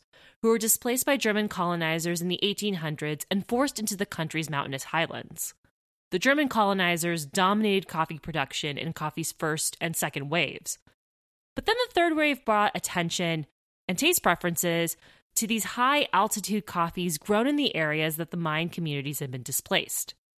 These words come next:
As Ted recounts this history, he argues that great coffee isn't just about flavor and quality. We're constantly crafting and defining the parameters of quality,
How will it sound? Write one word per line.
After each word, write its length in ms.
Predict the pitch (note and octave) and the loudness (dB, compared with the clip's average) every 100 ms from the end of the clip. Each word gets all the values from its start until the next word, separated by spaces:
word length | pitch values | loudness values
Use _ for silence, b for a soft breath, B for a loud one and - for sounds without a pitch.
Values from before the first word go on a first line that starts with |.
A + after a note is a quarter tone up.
| _ _ _ _ _ _ _ - | _ _ _ _ _ _ _ 0
As 160 | A3 | 0
Ted 200 | - D#4+ | 2 2
recounts 400 | G4 F4+ A3+ G3+ | 2 2 2 2
this 160 | F3+ E3+ | -2 -2
history, 500 | E3 - E3+ D#3+ D#3 b b - | -2 -2 -2 -2 -4 b b -4
he 120 | A#3 | 0
argues 600 | - B3+ C#4 C4+ C4 B3+ | 4 2 2 0 2 2
that 180 | A#3+ F3+ | 2 0
great 240 | B3 D#4 | 4 2
coffee 600 | - - F#3 - F#3+ F3 _ | 2 -2 0 0 -2 -4 _
isn't 280 | D4+ G4+ F#4+ | 0 2 2
just 180 | F4+ | 0
about 260 | D#4 D#4+ A3 | 2 2 2
flavor 300 | - G3+ F#3 | 2 2 2
and 160 | F#3+ E3+ | 0 0
quality. 560 | A3+ A#3+ F3+ - - _ _ _ _ _ - | 2 4 4 -2 -10 _ _ _ _ _ -4
We're 80 | B3 | -2
constantly 880 | - - B3+ C#4 B3+ - G3+ E3+ | -2 0 2 2 2 -2 -2 -4
crafting 720 | E3 - G3+ G3 G3+ - E3+ - | -8 2 4 4 0 0 0 0
and 100 | E3+ | -4
defining 640 | F3 E3 G3 G3+ G#3 G3 D#3+ | -4 -2 0 2 4 2 -2
the 80 | |
parameters 640 | D#3+ - E3+ F3+ F3+ D3+ C#3 | -6 -4 0 2 0 -2 -4
of 100 | C3+ | -10
quality, 600 | - E3 D#3+ C#3+ - - | 0 2 2 0 -6 -12